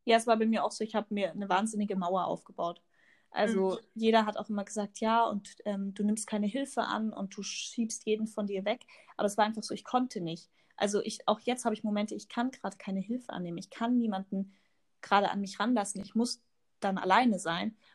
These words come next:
Speaker 1: Und die Leute
Speaker 2: Mhm.
Speaker 1: sehen das dann als einen Vertrauensbruch so ein bisschen,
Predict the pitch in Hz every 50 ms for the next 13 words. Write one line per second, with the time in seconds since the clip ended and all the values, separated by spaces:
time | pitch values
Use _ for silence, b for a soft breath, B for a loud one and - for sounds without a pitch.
0 | _ - - 214 202 - 220 202 196 208 226 233 220 208 208 202 202 202 196 -
1 | - 196 208 226 220 - 185 196 196 - - - - 185 190 196 196 196 196 -
2 | 196 - - 196 202 233 240 226 226 - - _ _ - 170 170 - - - 165
3 | 160 165 170 175 170 - - - 185 196 220 220